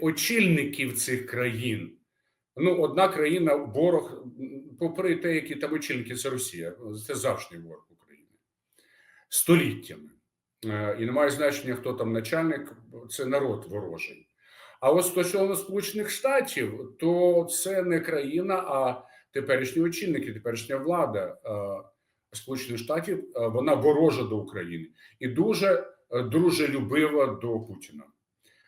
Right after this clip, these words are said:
А, о, в цьому беруть участь і Китай, який так само в особі свого начальника Комуністичної партії Китаю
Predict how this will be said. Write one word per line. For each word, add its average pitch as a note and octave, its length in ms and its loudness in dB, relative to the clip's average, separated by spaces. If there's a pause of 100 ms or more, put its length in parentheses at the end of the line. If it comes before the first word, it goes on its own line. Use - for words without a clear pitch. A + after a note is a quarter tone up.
(340)
А, B2 400 2
о, B2+ 320 -2
в B2+ 140 -8
цьому A#3+ 420 2
беруть A3 400 0
участь A#3 480 -2
і A#3+ 60 -8
Китай, G#3+ 680 4
який D#3+ 280 -4
так C#3+ 220 -2
само G3+ 480 2
в B2+ 60 -2
особі C#3+ 720 -2
свого C#3+ 300 -2
начальника D3 680 0
Комуністичної A#2+ 760 -8
партії D3+ 380 -4
Китаю D#3 480 -2